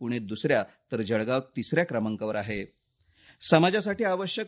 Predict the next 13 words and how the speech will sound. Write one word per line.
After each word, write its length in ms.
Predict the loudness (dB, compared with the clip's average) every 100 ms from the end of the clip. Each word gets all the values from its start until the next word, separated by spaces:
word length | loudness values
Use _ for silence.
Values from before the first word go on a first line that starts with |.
| -4
प्रत्येक 440 | -4 -2 -2 0
काम 180 | 2 2
करणं 280 | 0 -2 0
हे 160 | 0 0
समाजाचंच 640 | -2 0 0 0 0 0
दायित्व 360 | 2 0 0 -2
आहे, 160 | 2
असं 180 | 0 0
प्रतिपादन 580 | -4 -4 -2 2 4 2 0 -14 -2
राष्ट्रीय 460 | 2 2 2 0 0
स्वयंसेवक 500 | 0 0 0 -2 -2
संघाचे 520 | -2 0 0 -2 -4
सहसरकार्यवाह 1400 | -4 -2 2 2 2 -4 -4 -2 0 0 2 2 2